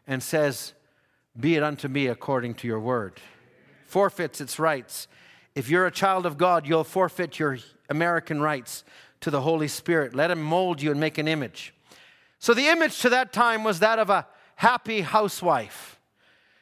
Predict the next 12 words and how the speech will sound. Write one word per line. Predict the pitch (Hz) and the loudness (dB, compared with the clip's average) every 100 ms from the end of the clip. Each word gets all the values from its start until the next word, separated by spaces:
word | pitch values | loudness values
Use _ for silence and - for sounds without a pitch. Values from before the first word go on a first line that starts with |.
| _ _ - | _ _ 2
But | 202 | 4
it | 247 180 | 4 -4
began | 190 220 269 277 269 | -2 2 2 2 0
to | - 233 214 170 - - _ _ | 2 4 4 2 -4 -20 _ _
change | - - 277 247 208 202 160 - - _ - _ _ | -2 2 2 2 0 -2 -4 -10 -16 _ -20 _ _
at | 196 214 - | 0 0 -2
the | |
time | - 190 254 247 226 | -2 2 4 2 0
of | 180 | 0
the | 170 | -2
sexual | 160 - 240 - 226 202 | 0 2 0 0 2 4
revolution. | 185 202 196 220 208 - 131 | 4 2 2 0 0 -2 -6